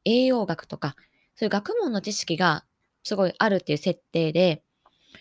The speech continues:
こう、作中にも瞬発力を向上するトレーニングとか、集中力を鍛えるトレーニングみたいなのを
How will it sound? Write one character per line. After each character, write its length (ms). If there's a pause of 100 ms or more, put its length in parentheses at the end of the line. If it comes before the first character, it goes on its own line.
(160)
こ 80
う、 20
作 240
中 160
に 120
も 360 (420)
瞬 280
発 220
力 500
を 280 (680)
向 160
上 200
す 180
る 300 (100)
ト 100
レ 100
ー 20
ニ 100
ン 60
グ 80
と 100
か、 240 (440)
集 180
中 140
力 200
を 80
鍛 180
え 100
る 100
ト 80
レ 120
ー 20
ニ 140
ン 60
グ 80
み 100
た 80
い 20
な 100
の 280
を 140